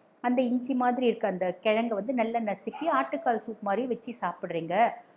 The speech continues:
அப்படின்னும் போது வந்து பாத்தீங்கன்னா, உங்களுக்கு இந்த குதிகால் வலியிலேருந்து ஒரு பெரிய நிவாரணம்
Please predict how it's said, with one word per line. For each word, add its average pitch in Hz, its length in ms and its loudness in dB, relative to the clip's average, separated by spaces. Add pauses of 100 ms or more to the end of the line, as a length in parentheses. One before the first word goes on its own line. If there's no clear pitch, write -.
(140)
அப்படின்னும் 208 460 0
போது 247 220 2
வந்து 214 200 2
பாத்தீங்கன்னா, 196 440 -2 (400)
உங்களுக்கு 262 400 0
இந்த 311 140 0
குதிகால் 277 520 0
வலியிலேருந்து 202 480 -2
ஒரு 220 140 0
பெரிய 247 340 0
நிவாரணம் 202 520 0